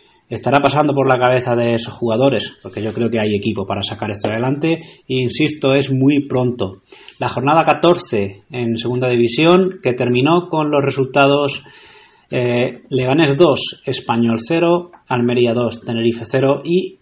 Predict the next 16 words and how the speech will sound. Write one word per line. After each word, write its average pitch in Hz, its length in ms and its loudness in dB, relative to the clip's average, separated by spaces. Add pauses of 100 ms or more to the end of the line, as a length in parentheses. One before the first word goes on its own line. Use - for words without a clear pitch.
el 113 400 -2
partido 120 320 0
del 110 80 -2
que 120 80 -6
estamos 110 240 -4
hablando, 120 380 -2
y 117 80 -4
como 110 180 -6
os 101 120 -8
imagináis, - 1120 -8
no 127 120 0
fue 113 160 0
bueno 104 200 2
para 101 160 -2
el 95 60 -4
Albacete. 95 500 -8